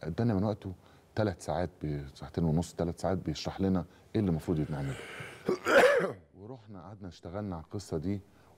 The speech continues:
وبعدين دخلت النادي مره لقيت كوم رمل ورئيس النادي موجود، وهو قرر يعمل تصميم جديد للنادي. ايه ده يا جماعه ده؟ فين البلانات وفين المهندسين وفين، فين الكلام ده؟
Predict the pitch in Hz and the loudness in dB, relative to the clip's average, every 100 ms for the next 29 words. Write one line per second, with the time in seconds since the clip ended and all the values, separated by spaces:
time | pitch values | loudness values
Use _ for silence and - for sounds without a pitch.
0 | - 80 80 101 87 - 98 92 - 78 | -8 -2 0 2 0 -2 -2 -2 -2 0
1 | 85 80 87 90 90 - - - - 87 | 2 2 0 -2 -6 -10 -20 -20 -4 0
2 | 85 95 - 92 82 90 90 76 - - | 2 0 0 0 2 0 -2 -8 -6 -8
3 | - - - - - 80 80 80 80 78 | -8 -20 -20 -20 -8 -2 0 2 2 0
4 | 78 78 73 80 76 90 80 87 87 78 | 2 2 2 2 2 2 0 2 2 2
5 | 76 90 110 - - - - - - 82 | 0 0 0 -4 -20 -20 -20 -18 -4 2
6 | 87 95 90 90 - 90 98 - 110 104 | 2 4 2 -2 -2 -2 0 0 -2 0
7 | 82 82 92 95 87 80 - - - - | 0 0 0 0 -2 -4 -10 -20 -14 -6
8 | 80 - 98 82 76 82 69 71 69 - | -2 2 2 4 2 0 0 -2 -4 -10
9 | - - - - - - - - 95 60 | -20 -20 -20 -20 -20 -20 -18 -4 -4 -4
10 | 58 - - - - - - - - - | -12 -18 -20 -20 -20 -20 -20 -20 -20 -20
11 | - - - 120 123 - 78 71 73 69 | -20 -20 -2 2 2 -2 -6 -4 -4 -6
12 | - - - 92 87 76 73 73 73 67 | -12 -18 -4 0 2 2 2 0 -4 -2
13 | 67 58 - - - - - - 113 113 | -2 -4 -10 -20 -20 -20 -20 -4 0 0
14 | - 120 117 - 71 67 | 0 -2 -2 -2 -4 -6